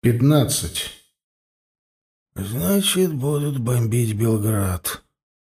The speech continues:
Примаков тяжело вздохнул и пошевелил угли. Его лицо сейчас выглядело сильно постаревшим. Я молча стоял рядом, крутя в руках пустую стопку из-под водки.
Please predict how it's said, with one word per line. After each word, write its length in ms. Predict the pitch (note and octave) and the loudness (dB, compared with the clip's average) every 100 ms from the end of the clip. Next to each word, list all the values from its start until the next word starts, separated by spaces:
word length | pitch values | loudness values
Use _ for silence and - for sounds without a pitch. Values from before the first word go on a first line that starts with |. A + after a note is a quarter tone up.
| _ _ _ _ _ | _ _ _ _ _
Примаков 540 | D3 D3+ D3 D3 A#2+ | 6 6 6 2 2
тяжело 400 | C3+ A#2 B2+ B2 | 2 2 4 4
вздохнул 580 | G#2+ A2 A2+ D3 D3+ C3+ | 2 0 0 2 4 4
и 20 | |
пошевелил 580 | - - A#2 A#2 B2 A#2+ C3+ | 2 0 0 2 2 2 4
угли. 520 | C3 G#2+ G2 D#2+ D2 - _ _ _ _ _ _ _ _ | 4 4 0 0 -4 -8 _ _ _ _ _ _ _ _
Его 200 | G2+ D3 | 0 2
лицо 320 | F#3 F3+ - G3+ | 4 4 6 4
сейчас 440 | D#3 - D#3+ D3 | 4 2 4 4
выглядело 640 | C#3+ D#3+ D3+ C#3+ C3+ C3 A2+ | 6 6 6 6 6 4 4
сильно 460 | - C#3+ C#3 A#2+ | 4 4 6 4
постаревшим. 880 | G2 F#2+ - A2 G#2 F2+ - D2+ D2+ - _ _ _ _ _ _ _ _ | 2 -2 0 2 0 0 -4 -4 -6 -10 _ _ _ _ _ _ _ _
Я 220 | F2+ C#3 | -2 2
молча 300 | F3+ F3 C#3+ | 4 4 2
стоял 440 | - C3 C#3+ D3+ C3+ | 0 2 4 4 4
рядом, 400 | C3 C3+ B2+ A2 | 4 4 2 2
крутя 400 | A2 G#2+ B2+ A#2 | 0 0 2 2
в 60 | |
руках 400 | A2+ A2 B2+ B2 | 2 2 0 0
пустую 360 | G#2+ G2+ B2+ A2+ | -2 -2 0 0
стопку 440 | - C3+ A#2 - | 2 0 0 0
из-под 320 | G#2 - A2+ | -2 0 0
водки. 540 | A2+ A2 F#2+ - D#2 | 2 0 -2 -6 -8